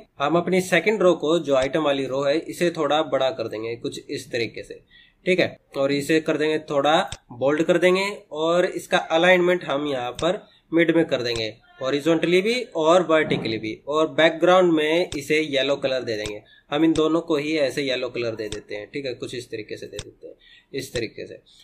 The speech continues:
हम यहाँ अपने परचेज ऑर्डर नंबर को भी ऐसे ही फॉर्मेट कर देंगे। ठीक है, फॉर्मेट पेंटर पे क्लिक किया, इस पे क्लिक किया, सेम फॉर्मेटिंग आ गई। ठीक है, अब हम फॉर्मेट करेंगे अपनी डेट को, क्योंकि हमें दिखाना है कि ये हमारा पीओ है, इसे थोड़ा अलग से हाईलाइट करना है अपनी डेट्स को।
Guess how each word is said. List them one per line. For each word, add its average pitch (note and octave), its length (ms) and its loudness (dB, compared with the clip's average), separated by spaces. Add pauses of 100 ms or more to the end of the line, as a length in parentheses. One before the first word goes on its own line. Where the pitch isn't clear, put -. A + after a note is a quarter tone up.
(100)
हम D#3+ 180 4
यहाँ E3+ 420 2
अपने E3 260 2
परचेज D#3+ 440 0
ऑर्डर D#3 300 2
नंबर D#3 340 0
को C#3+ 200 -2
भी D#3 360 2
ऐसे D#3 240 0
ही F3 100 2
फॉर्मेट C3+ 480 -2
कर A#2+ 80 -4
देंगे। A2 240 -6
ठीक D#3 160 -4
है, C3+ 80 -2
फॉर्मेट C#3+ 300 -2
पेंटर C3+ 320 -6
पे C#3 100 -6
क्लिक C#3 260 -6
किया, D#3 280 -2
इस C#3+ 140 -4
पे C3+ 100 -8
क्लिक C3 240 -10
किया, E3 160 0
सेम C#3+ 240 -4
फॉर्मेटिंग A#2+ 460 -6
आ G2+ 100 -12
गई। G2+ 220 -16 (380)
ठीक E3 100 -2
है, A2+ 160 -4 (260)
अब E3+ 180 4
हम G3 280 4
फॉर्मेट E3 380 2
करेंगे E3 340 4
अपनी F3 300 2
डेट D3 260 0
को, A#2+ 240 -6
क्योंकि E3 280 0
हमें D#3+ 240 4
दिखाना D#3+ 360 0
है E3+ 140 0
कि F3+ 140 -4
ये E3+ 80 2
हमारा C3+ 260 0
पीओ E3 280 2
है, E3+ 120 -2
इसे E3+ 140 -2
थोड़ा D#3+ 200 0
अलग D#3+ 300 -2
से F#3 140 0
हाईलाइट C3+ 340 2
करना C#3 240 -4
है C3+ 100 0
अपनी B2+ 320 -6
डेट्स D3+ 300 0
को। F#3 280 2